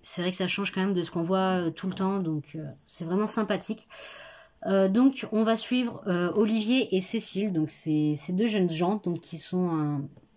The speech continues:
qui sont en couple. Et en fait, on va les suivre, euh, à leur, euh, deuxième voyage, euh, dans une petite ville. Mais alors, je sais plus laquelle.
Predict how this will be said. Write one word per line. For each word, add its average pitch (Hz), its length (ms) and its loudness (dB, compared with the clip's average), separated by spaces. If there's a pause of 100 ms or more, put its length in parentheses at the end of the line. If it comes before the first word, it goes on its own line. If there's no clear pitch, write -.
(120)
qui - 100 -18
sont 151 240 -8
en 143 80 0
couple. 165 320 -4 (600)
Et 214 180 4
en 190 80 2
fait, 208 240 -2
on 190 80 2
va 170 120 2
les 180 120 0
suivre, 196 460 -4
euh, 151 340 0
à 175 100 -4
leur, 165 320 -2
euh, 151 340 0
deuxième 190 440 0
voyage, 180 720 -2 (160)
euh, 147 560 -2
dans 156 240 -2
une 151 420 0
petite 156 300 -10
ville. 196 320 -2
Mais 165 80 -2
alors, 147 200 -2
je 147 140 -8
sais 147 200 -10
plus - 240 -8
laquelle. 190 480 -4